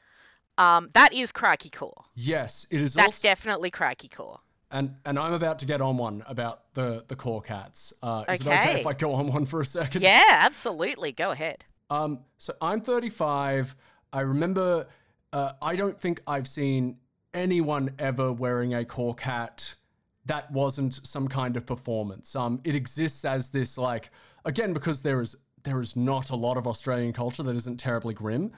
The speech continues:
Speaker 2: So we kinda cling to a couple of things that are, like, a bit silly or child-friendly. And it's, it's dated as shit. I've never seen anyone wear one. We need to let it go. It looks like shit.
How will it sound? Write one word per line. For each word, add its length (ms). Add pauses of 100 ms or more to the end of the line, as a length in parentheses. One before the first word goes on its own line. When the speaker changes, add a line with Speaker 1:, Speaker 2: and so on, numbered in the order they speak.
(200)
Speaker 2:
So 140
we 80
kinda 300
cling 680
to 140
a 40
couple 300
of 80
things 280
that 100
are, 60
like, 220
a 60
bit 220
silly 340
or 120
child-friendly. 760 (420)
And 400 (460)
it's, 420
it's 220
dated 460
as 80
shit. 540 (300)
I've 180
never 260
seen 240
anyone 340
wear 220
one. 320 (300)
We 320
need 260
to 100
let 140
it 120
go. 440
It 160
looks 220
like 140
shit. 300